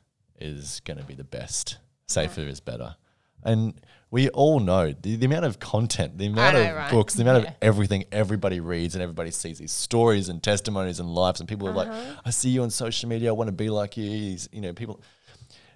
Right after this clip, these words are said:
Speaker 1: Yet we know the only way they got there was by taking a few risks,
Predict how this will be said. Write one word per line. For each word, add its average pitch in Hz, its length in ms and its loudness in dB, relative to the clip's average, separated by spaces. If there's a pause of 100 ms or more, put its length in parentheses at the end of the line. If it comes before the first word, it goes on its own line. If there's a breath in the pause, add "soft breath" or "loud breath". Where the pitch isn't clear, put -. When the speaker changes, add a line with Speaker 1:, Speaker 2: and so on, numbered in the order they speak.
Speaker 1:
Yet 107 320 6
we 113 140 6
know 117 400 8
the 107 120 8
only 104 140 6
way 95 120 6
they 85 140 2
got 82 220 0
there 80 160 -2
was 80 180 -6
by 82 180 0
taking 80 300 -4
a 78 40 -4
few 78 200 -4
risks, 73 280 -2